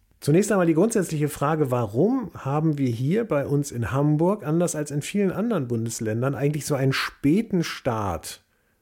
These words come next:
der Zandersaison? Erster sechster. In vielen anderen Bundesländern geht es schon am ersten fünften los, sogar teilweise noch früher.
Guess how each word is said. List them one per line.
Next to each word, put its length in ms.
der 140
Zandersaison? 800
Erster 400
sechster. 560
In 80
vielen 240
anderen 300
Bundesländern 640
geht 160
es 60
schon 120
am 120
ersten 300
fünften 440
los, 260
sogar 380
teilweise 680
noch 260
früher. 480